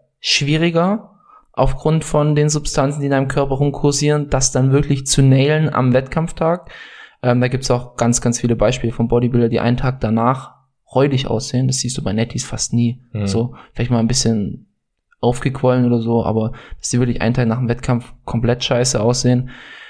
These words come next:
Speaker 1: Aber dass man dann, dann noch so rumspielen, nein, nee, verstehe ich nicht. Aber ja, sehe ich genauso wie du den Trigger.
Speaker 2: Ja, das, das war dann mein zweiter Trigger. Mehr Trigger gab's nicht. Wenn dann nur so Mikro-Trigger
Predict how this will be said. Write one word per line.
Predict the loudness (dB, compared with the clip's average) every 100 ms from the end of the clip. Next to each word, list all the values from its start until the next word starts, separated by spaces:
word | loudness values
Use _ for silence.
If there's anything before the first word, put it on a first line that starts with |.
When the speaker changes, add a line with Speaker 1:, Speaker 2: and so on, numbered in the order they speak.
| -20 _ -8
Speaker 1:
Aber | -2 -2 -2 -2
dass | -2 0
man | 0 0
dann, | 0 2
dann | 2 2
noch | 0
so | 0 -2
rumspielen, | -2 0 2 2 -2 -2 -2 -4
nein, | -10 -18 -10
nee, | -6 -6 -8 -10
verstehe | _ -6 -2 0 -2
ich | -2
nicht. | -4 -6 -4
Aber | 0 2 2 0
ja, | 0 0 -4 -16 _ _ _ _ _ _
sehe | -6 0
ich | 0
genauso | 2 2 2 0
wie | 0
du | 0
den | 0 0
Trigger. | -2 -2 -2 -4 -12 _ _ _ _ _ _ _ _ _ _ _ _ _
Speaker 2:
Ja, | -6 -4 -4 -10 -10
das, | -8 -8 -6
das | -6 0
war | 0
dann | 2
mein | 0 0
zweiter | -2 0 0 0 -8
Trigger. | -6 -4 -2 -2 -4 -12 _ _ _ _ _ _ _ -6
Mehr | -2 0
Trigger | -2 -4 -2 0
gab's | 2 0 -2 -6
nicht. | -6 -6 -12 -4
Wenn | 0 0
dann | 2
nur | 0
so | 0
Mikro-Trigger | -2 -2 -2 -6 -6 -4 -2 -2 -4 -6